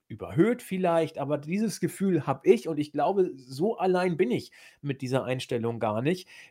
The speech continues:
Wir als Team freuen uns riesig, äh, als wir die News gehört haben und hoffen, dass da mehr hinter ist. Tun wir also weiterhin so,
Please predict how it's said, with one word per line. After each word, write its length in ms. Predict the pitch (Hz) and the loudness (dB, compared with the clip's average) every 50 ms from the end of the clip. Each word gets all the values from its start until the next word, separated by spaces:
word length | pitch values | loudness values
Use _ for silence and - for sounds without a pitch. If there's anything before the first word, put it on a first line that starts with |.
| _ - | _ -8
Wir 280 | 107 135 185 214 151 | 2 6 8 8 8
als 260 | 160 170 190 - - | 8 2 2 0 -4
Team 380 | - - 185 185 196 220 226 202 _ _ _ _ _ _ _ _ _ - | -10 -6 -4 -2 -2 -2 -4 -8 _ _ _ _ _ _ _ _ _ -2
freuen 220 | - - 175 185 | 4 6 6 6
uns 160 | 185 180 139 147 | 6 4 4 2
riesig, 480 | 190 220 190 131 98 - - - - _ _ _ _ _ _ _ _ _ _ _ - | 2 2 0 0 -4 -10 -14 -18 -20 _ _ _ _ _ _ _ _ _ _ _ -4
äh, 60 | 143 | -2
als 340 | 139 135 - 147 147 - 147 | -2 -2 -2 -4 -6 -6 -6
wir 80 | 147 | -6
die 60 | 143 143 | 0 2
News 220 | 147 151 143 143 | 4 4 4 2
gehört 380 | - 147 131 131 135 139 139 - | 2 0 2 4 2 2 0 0
haben 280 | 165 185 196 180 165 - | -2 -2 0 -2 -2 -2
und 320 | - 139 143 143 143 - | 0 -2 -2 -2 -4 -8
hoffen, 520 | - - - 175 180 - 185 180 175 - - - | -4 2 2 2 2 2 -2 -4 -4 -4 -2 0
dass 200 | 143 143 - - | 0 0 0 0
da 300 | 151 139 139 139 - _ _ _ _ _ _ _ _ _ _ | 0 0 0 0 -4 _ _ _ _ _ _ _ _ _ _
mehr 260 | - 117 127 139 147 | -4 0 2 4 4
hinter 400 | 127 110 131 127 120 101 101 - | 4 2 0 -2 -4 -6 -8 -8
ist. 220 | - - - - - - - - - - - _ _ - | -8 -10 -10 -10 -10 -14 -18 -18 -18 -20 -20 _ _ 6
Tun 220 | 254 311 311 262 | 6 6 6 6
wir 220 | 240 190 165 - | 6 4 4 4
also 340 | 131 135 135 131 151 151 131 | 2 -2 0 0 0 0 0
weiterhin 580 | 143 139 147 151 151 147 120 113 127 127 131 131 | 0 -2 -2 0 -2 -2 -4 -2 -4 -6 -6 -6
so, 440 | 117 113 127 131 156 233 302 - | -6 -4 -2 0 0 0 0 -2